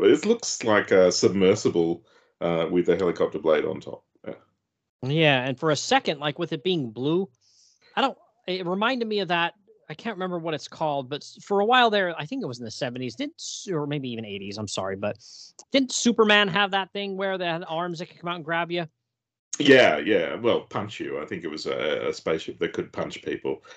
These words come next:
Speaker 1: Um, <laughs> so
Speaker 2: Yeah, <laughs> 'cause, 'cause he needs that. <laughs>
Speaker 1: Yeah, he could,
Speaker 2: Oh.
Speaker 1: uh, super, super fist his enemies.
Speaker 2: <laughs> Hey, uh,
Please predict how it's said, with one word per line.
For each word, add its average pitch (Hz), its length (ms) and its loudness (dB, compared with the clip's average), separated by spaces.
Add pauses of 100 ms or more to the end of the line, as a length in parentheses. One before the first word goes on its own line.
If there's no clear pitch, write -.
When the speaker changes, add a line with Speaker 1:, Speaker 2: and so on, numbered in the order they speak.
(220)
Speaker 1:
Um, - 340 -8 (140)
<laughs> - 20 -2 (580)
so 196 180 4
Speaker 2:
Yeah, 123 180 -2 (400)
<laughs> 214 60 -6 (180)
'cause, 170 220 2
'cause 196 220 0
he 240 120 -2
needs 170 300 -2
that. 104 220 -10 (460)
<laughs> 392 120 2 (1400)
Speaker 1:
Yeah, - 120 -14 (300)
he 87 120 -12
could, - 160 -8
Speaker 2:
Oh. 135 240 0
Speaker 1:
uh, - 140 -4
super, 139 400 2 (140)
super 196 380 6
fist 135 360 4
his 113 180 2
enemies. 90 600 0 (560)
Speaker 2:
<laughs> 143 120 -8 (920)
Hey, 139 360 6
uh, 123 180 8